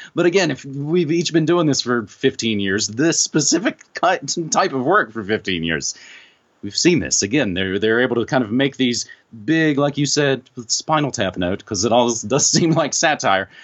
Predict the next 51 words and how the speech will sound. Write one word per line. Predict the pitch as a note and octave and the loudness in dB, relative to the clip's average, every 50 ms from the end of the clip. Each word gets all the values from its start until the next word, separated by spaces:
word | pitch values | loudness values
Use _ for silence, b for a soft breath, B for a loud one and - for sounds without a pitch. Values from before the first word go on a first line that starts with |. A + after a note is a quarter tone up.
| B B B B B B B B _ _ _ _ | B B B B B B B B _ _ _ _
crank | - - A3 G3+ F#3+ - | -4 0 0 0 0 0
to | - G#3 F#3+ | 0 2 2
eleven. | F#3 F3 G3 A#3+ F3+ A#2 F2 D#2+ D2+ | 2 2 2 0 0 -4 -8 -12 -8
They | F2+ A2+ C3+ | -2 0 0
use | C3+ B2+ C3+ D3+ D#3+ E3 D#3 C#3 | 0 0 0 0 0 2 0 0
these | C3 C#3+ D3 - | 0 0 0 2
sort | - E3 E3 | 2 2 2
of | D3+ D3 C#3 | 2 2 2
events | D3 C#3 B2+ E3+ E3+ C3+ - - | 2 2 2 2 0 0 -2 -4
to | - - C3 | -2 -2 0
move | C3+ C3+ C#3 D3+ D#3+ D#3 D3+ C#3 A#2 A#2 | 0 2 2 2 4 4 4 4 2 2
all | - B2 D3 D#3 D3+ C#3 | 2 2 2 2 2 2
sorts | C3+ - - D3 C#3+ C3+ - | 0 0 0 0 0 0 -2
of | A2 | 0
other | B2+ C#3 B2+ B2 G#2+ | 0 0 2 0 -2
pieces | - - F3 D#3 C#3 - A2+ G2 A2+ | -2 -2 -2 0 0 0 -2 0 0
on | A2+ G#2+ | 0 0
the | G#2 | 0
board, | F#2 A#2+ B2 A#2 G2+ D#2+ | 0 0 2 2 2 2
like, | E2+ F2 F#2+ F2+ - - | 2 0 0 0 -4 -8
again, | G2 F#2+ A2 A#2+ A2 G2+ G2 | -6 0 0 0 2 0 -2
some | - - G2 F#2 | -4 -4 -4 -4
sort | - - G#2 G#2 | -2 0 0 0
of | G2+ D#2+ E2+ D2 D#2+ E2+ | 0 -4 -6 -14 -8 -4
distractionary | G#2+ A2 - - - - A#2+ A#2 A2+ - - G#2+ G2 G#2+ G#2 G#2 G#2+ G2+ | -2 0 0 -2 0 0 0 0 2 0 0 2 2 2 2 0 0 0
thing, | - C3 A#2 F#2 D#2 D#2 | 0 2 2 2 0 0
not | D#2+ E2+ D#2+ - | -2 -2 -2 -2
to | - | -2
get | E2+ F2 F#2 E2+ | -2 0 0 0
into | F2+ F2+ F2 F#2+ | 0 -2 -2 -2
the | E2 E2 | -4 -2
discussion | E2 - - - G2+ F2+ - - F2+ | -2 -4 -2 0 0 0 0 0 0
of, | F#2+ G#2 C#3+ | 0 0 0
"This | G3+ A#3 F#3+ F3+ | 0 0 0 2
is | F#3 F#3 F3+ | 2 2 2
a | F3+ | 2
distraction | F#3 F#3 D#3 - G#3 A3 G3+ F#3 D3+ - F3+ F#3 D#3+ | 0 0 0 0 0 0 0 0 0 0 0 0 0
for | - F3 F#3 F3+ F3+ E3 - B B B B B | 0 0 2 2 2 0 -2 B B B B B
blank," | A#2+ D3 E3+ F#3 F3 D#3 C#3+ - D3+ | 0 0 2 2 2 2 0 0 0
but | C#3 C#3 C3 A#2+ | 0 0 2 2
it's | C#3+ D3+ D3 - | 2 0 0 -2
a | C3+ | -2
distraction | B2+ C3+ B2+ - - D3+ D3 C#3 - - C#3 C3+ | -2 -2 -2 0 0 0 0 0 -2 -4 -6 -4
for | - - - - - B B B B | -2 0 0 0 0 B B B B
blank, | G#2 C#3+ C#3+ C3 A#2 | -2 0 0 0 0
blank, | - B2+ B2+ A2 | -2 -4 -4 -2
blank, | - B2 B2 G#2+ | -2 -4 -4 -2
blank, | F#2+ A#2 A#2+ A#2+ G2 | -2 -2 -2 -2 2
blank, | B2 B2 A#2 G2+ | 0 0 0 2
you | G#2+ A#2+ | 0 -2
know, | G#2 F#2 D2+ | -2 -2 -4